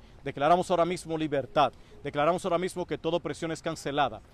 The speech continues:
Que toda opresión es cancelada en el nombre de Yeshua HaMashiach. Aleluya. No puedo ver muy bien los nombres. El celular está un poquitito lejos. Aleluya. Veo apenas un poquitito, ¿verdad?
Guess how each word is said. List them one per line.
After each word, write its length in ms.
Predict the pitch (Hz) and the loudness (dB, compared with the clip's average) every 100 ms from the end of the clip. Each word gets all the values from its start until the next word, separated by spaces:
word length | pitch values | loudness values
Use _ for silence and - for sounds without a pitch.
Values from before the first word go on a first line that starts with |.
| - - | -20 -8
Que 100 | 143 | -2
toda 200 | 170 185 | 4 6
opresión 340 | 185 165 175 175 | 4 0 0 0
es 100 | - | 0
cancelada 680 | 170 165 151 147 156 131 - - | -2 0 2 6 6 6 -2 -6
en 120 | 151 | -2
el 140 | 151 147 | 0 2
nombre 280 | 190 196 185 | 2 4 2
de 100 | 165 | 2
Yeshua 280 | 147 170 | 0 2
HaMashiach. 440 | 156 156 - 165 143 - - | 2 0 0 0 0 -4 -2
Aleluya. 360 | 147 165 175 156 | 2 4 4 2
No 80 | |
puedo 160 | 151 170 | 4 6
ver 140 | 175 | 6
muy 100 | 175 165 | 4 2
bien 140 | 175 | 2
los 140 | 156 | 0
nombres. 380 | 170 185 190 196 - - - | 0 2 0 -4 -10 -20 -14
El 60 | |
celular 280 | - 135 156 | -6 4 4
está 160 | 160 165 | 4 2
un 100 | 160 | 0
poquitito 520 | 160 156 165 165 151 | -2 -4 -2 0 4
lejos. 380 | 170 185 190 - - - | 6 6 2 -6 -20 -6
Aleluya. 400 | 143 156 165 180 | 2 4 6 4
Veo 200 | 143 170 | 8 8
apenas 360 | 175 175 170 - | 8 4 0 -6
un 120 | 185 | -8
poquitito, 680 | 165 165 185 175 196 185 147 | -4 -2 -2 0 0 0 0
¿verdad? 320 | 131 135 180 | 2 4 4